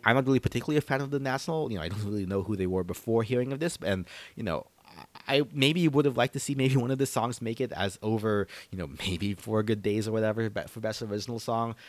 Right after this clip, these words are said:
maybe wouldn't have had, had the score, but, um, you know, I definitely found it enjoyable, right? And that one song specifically, I guess, about,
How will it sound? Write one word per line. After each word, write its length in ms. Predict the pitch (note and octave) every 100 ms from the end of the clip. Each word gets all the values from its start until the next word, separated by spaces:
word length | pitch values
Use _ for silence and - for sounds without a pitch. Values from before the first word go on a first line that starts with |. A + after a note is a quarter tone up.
| -
maybe 200 | C3 D#3
wouldn't 220 | D#3 D3 C3+
have 140 | -
had, 440 | A#2+ - A2 G#2 -
had 240 | G2+ G#2
the 80 | G#2+
score, 440 | - - G#2+ B2+
but, 320 | C#3 G#2+ G2+ - - -
um, 360 | G2+ F#2+ F#2 F2+
you 80 | D#3
know, 80 | A#2
I 80 | G2
definitely 460 | D#3 D#3 D3 C3 - _ _ -
found 220 | F3+ G#3+
it 80 | D#3
enjoyable, 540 | C3+ A2 G#2+ F2 E2
right? 180 | E2+ A2+
And 160 | G2+ F2 - G2
that 180 | A#2
one 240 | B2 C#3 C3+
song 180 | C3+ A#2
specifically, 540 | - - A#2 A2 G2
I 80 | E2
guess, 220 | F#2 F#2
about, 320 | G2 F#2 F#2